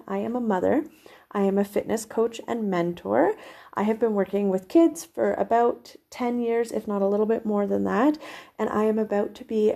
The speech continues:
a published author. I am co-authoring this book called Five Lessons Learned.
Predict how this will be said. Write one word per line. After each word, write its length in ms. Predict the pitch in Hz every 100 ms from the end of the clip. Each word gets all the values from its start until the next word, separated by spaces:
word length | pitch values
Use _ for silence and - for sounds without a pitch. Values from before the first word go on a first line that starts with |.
| -
a 80 | 214
published 480 | - 190 196 214 -
author. 640 | 185 175 208 240 370 - -
I 180 | 190 185
am 260 | - 190
co-authoring 680 | - 226 226 196 202 196 190
this 180 | 190 -
book 300 | 180 185 -
called 300 | - 175 -
Five 260 | 202 196
Lessons 380 | 202 196 208 196
Learned. 480 | 190 175 175 180